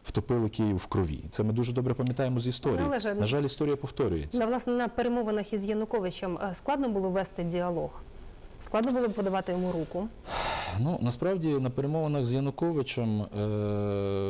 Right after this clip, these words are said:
Speaker 1: ми бачили, що, е, вони готувалися, е, не самостійно до тих перемовин, а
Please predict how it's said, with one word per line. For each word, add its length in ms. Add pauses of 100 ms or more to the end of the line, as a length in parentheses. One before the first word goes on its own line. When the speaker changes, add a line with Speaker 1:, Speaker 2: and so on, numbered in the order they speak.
(180)
Speaker 1:
ми 180
бачили, 460
що, 240 (440)
е, 80
вони 360
готувалися, 1000 (100)
е, 20 (760)
не 160
самостійно 600
до 100
тих 160
перемовин, 640
а 340